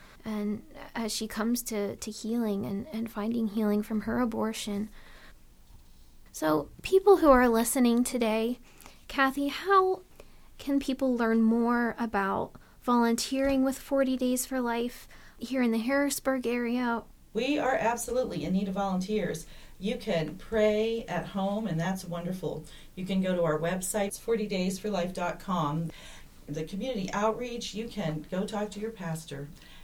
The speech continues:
Speaker 2: and ask him if your, um, congregation can be involved in forty Days for Life. I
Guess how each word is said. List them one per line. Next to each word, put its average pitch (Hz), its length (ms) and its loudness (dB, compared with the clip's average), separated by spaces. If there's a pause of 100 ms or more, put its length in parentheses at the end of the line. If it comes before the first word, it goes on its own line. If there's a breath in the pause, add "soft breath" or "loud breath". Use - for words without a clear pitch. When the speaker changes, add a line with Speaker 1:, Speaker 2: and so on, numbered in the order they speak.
Speaker 2:
and 170 140 -6
ask 185 340 -4
him 180 240 -4
if - 200 -10
your, 185 360 -6
um, 160 240 -6 (220)
congregation 165 800 -8
can 160 180 -4
be 156 140 -8
involved 156 480 -6 (400 loud breath)
in 175 160 -6
forty 175 280 -8
Days 160 280 -2
for 170 160 -10
Life. 156 440 -6 (600 loud breath)
I 190 420 -2